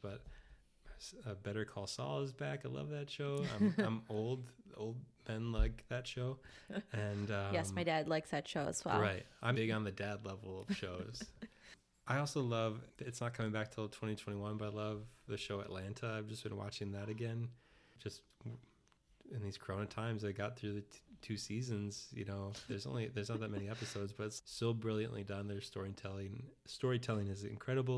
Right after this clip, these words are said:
Speaker 1: And, like, from episode to episode, you would never say, if you were to, like, explain it to,
Speaker 2: <laughs>
Speaker 1: if you were to explain the show to, like, an alien, you would never, you'd, you would never be able to say, "This is the same show." Two episodes are
Speaker 2: Mm-hmm.
Speaker 1: never,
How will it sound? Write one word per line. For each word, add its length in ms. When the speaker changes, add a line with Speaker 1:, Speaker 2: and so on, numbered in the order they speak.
Speaker 1:
And, 460
like, 120
from 160
episode 360
to 80
episode, 320
you 100
would 100
never 240
say, 340
if 100
you 60
were 60
to, 80
like, 160
explain 460
it 160
to, 340
Speaker 2:
<laughs> 400
Speaker 1:
if 80
you 60
were 60
to 40
explain 360
the 80
show 240
to, 60
like, 60
an 80
alien, 480
you 140
would 60
never, 240
you'd, 300
you 160
would 80
never 140
be 140
able 140
to 100
say, 220
"This 200
is 180
the 100
same 320
show." 340
Two 180
episodes 720
are 80
Speaker 2:
Mm-hmm. 140
Speaker 1:
never, 440